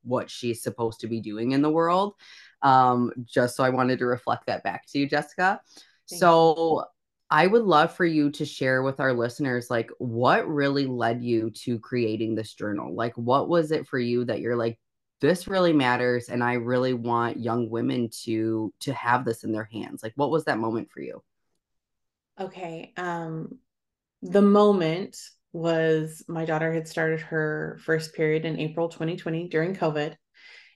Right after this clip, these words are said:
Speaker 2: and we wanted to have a first period party, but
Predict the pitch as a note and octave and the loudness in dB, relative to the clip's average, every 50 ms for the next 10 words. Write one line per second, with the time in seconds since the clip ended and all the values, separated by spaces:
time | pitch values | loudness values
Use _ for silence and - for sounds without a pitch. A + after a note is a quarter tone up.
0 | _ - E3 E3 E3 D#3+ D#3+ E3 E3 E3 E3 D#3+ E3 D#3+ D#3+ D#3 D#3+ D#3+ D#3+ - | _ -8 -4 -2 -2 0 0 0 0 0 0 0 -2 -2 -2 -2 -2 -4 -4 -4
1 | E3 E3 D#3+ D#3 D3+ D3+ D3+ D#3 D#3+ D#3+ E3 - - - E3+ E3 E3+ E3+ E3 D#3+ | -4 -2 -2 -2 -2 -2 -2 -4 -4 -6 -8 -6 -4 -4 -4 -4 -4 -6 -8 -8
2 | - - E3+ D#3+ - - - E3 D#3 D#3+ D#3+ D#3 - - E3+ D#3+ D#3+ D#3 D#3 D#3 | -4 -4 -4 -4 -6 -10 -4 -2 -2 -2 -2 -6 -8 -6 -4 -4 -4 -4 -6 -6
3 | D#3+ D#3+ D#3+ D#3+ E3 - - | -8 -8 -6 -6 -6 -6 -8